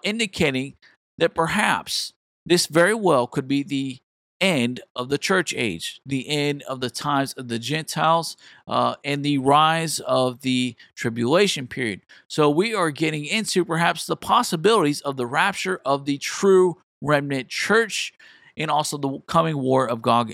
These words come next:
and Magog and the tribulation period. So we now get the warning again to the Gentile nations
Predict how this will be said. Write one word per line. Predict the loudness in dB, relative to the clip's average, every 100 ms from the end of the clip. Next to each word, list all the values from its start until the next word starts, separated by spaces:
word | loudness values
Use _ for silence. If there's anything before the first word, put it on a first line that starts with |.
| -4
and | 0
Magog | 0 4 2 2 -4
and | -6
the |
tribulation | -6 -6 -4 -2 0 -2 -8
period. | -10 -10 -12 _ _ _ _ _ -20 _
So | 0 2
we | 2
now | 2 2 2 2
get | 2 2 2 2
the | 2
warning | 4 4 4 2 -2 -6
again | -8 -6 -6
to | -4
the | -2 -2
Gentile | -2 -4 -4 -2 0
nations | 0 -2 -2 -6 -8